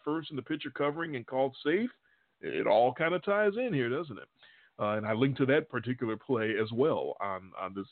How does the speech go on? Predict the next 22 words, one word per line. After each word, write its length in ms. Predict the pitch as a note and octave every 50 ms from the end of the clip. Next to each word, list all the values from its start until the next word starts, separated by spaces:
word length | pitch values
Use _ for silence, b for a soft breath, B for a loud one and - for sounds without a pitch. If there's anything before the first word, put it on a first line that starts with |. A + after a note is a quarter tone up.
| -
entry. 340 | G2+ G2+ G2+ - - - E3 - b b b b b b b b b b b _
Uh, 280 | - G#2 G#2 G2+ G2+ G2 F#2+ -
that, 160 | A#2 A2+ G#2+ A#2 - _ _ - -
that 220 | B2 D3 - - -
call 360 | E3+ D3+ D3 D3 C#3+ C#3 C3 -
screwed 400 | - - E3 E3 F3 E3+ D#3 C3
the 80 | C3 C3
Cards 600 | - - - F3+ F#3 F3 C3+ A#2+ B2 C3+ C#3+ C3 - -
and 120 | B2 B2+ A#2+
helped 200 | C#3 D3+ C#3+ -
the 60 | B2+
Kansas 320 | - - E3 D#3+ C#3+ B2+
City 160 | - D#3+ C3+ A#2
Royals 420 | G2+ G2+ A2+ D3 E3 D3+ C3 G#2+ A#2
rally 320 | A#2 A#2+ B2 B2+ B2 B2+
in 80 | B2 A#2
the 60 | A2+
ninth 260 | G#2+ G#2+ A2+ B2 B2 A#2+
and 120 | A2+ G2
force 220 | - B2+ B2+ A2 -
a 40 | G2+
Game 240 | G2 G2+ G#2 G#2+